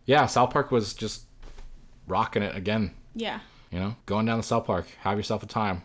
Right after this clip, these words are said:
Speaker 2: Friendly faces everywhere.
Speaker 1: Yeah.
Speaker 2: <laughs>
Speaker 1: Yo, you want me to continue?
Speaker 2: Uh, do you wanna continue?
Speaker 1: Not really.
Speaker 2: Okay. Yeah.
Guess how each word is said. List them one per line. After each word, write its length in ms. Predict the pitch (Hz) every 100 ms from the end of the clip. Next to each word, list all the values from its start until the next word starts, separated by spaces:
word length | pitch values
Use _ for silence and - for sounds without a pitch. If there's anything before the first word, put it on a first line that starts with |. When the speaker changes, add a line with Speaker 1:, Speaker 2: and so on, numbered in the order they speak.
| -
Speaker 2:
Friendly 240 | 196 196
faces 340 | 202 214 208 214
everywhere. 480 | 226 208 185 190 202 - -
Speaker 1:
Yeah. 180 | 98 90 -
Speaker 2:
<laughs> 160 | - - - 370 - 381 - 370 - 349 - - -
Speaker 1:
Yo, 120 | 98
you 80 | 90
want 120 | 85
me 40 |
to 40 | 85
continue? 380 | 85 104 98 107 - _ -
Speaker 2:
Uh, 60 | 208 208
do 100 | 202
you 220 | 180 165
wanna 200 | 175 185
continue? 320 | 240 240 269
Speaker 1:
Not 200 | - -
really. 240 | - 90 98
Speaker 2:
Okay. 320 | 233 - - 208 - -
Yeah. 140 | -